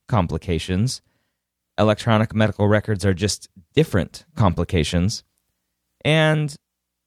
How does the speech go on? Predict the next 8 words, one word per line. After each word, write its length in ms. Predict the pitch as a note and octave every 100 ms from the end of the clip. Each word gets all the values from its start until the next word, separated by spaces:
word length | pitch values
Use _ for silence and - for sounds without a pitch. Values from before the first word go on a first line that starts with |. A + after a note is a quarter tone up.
| -
at 140 | B2+ B2
the 100 | B2
end 100 | C#3
of 80 |
the 100 | C3+
day, 460 | B2+ B2 A2+ A#2 A2+ _ _ _ _ _ _ _ _ _ _ _ _ -
you're 380 | G2 A2+ B2 C#3
satisfied 920 | - B2 A2 A2 - F#2+ F#2+ F#2+ F2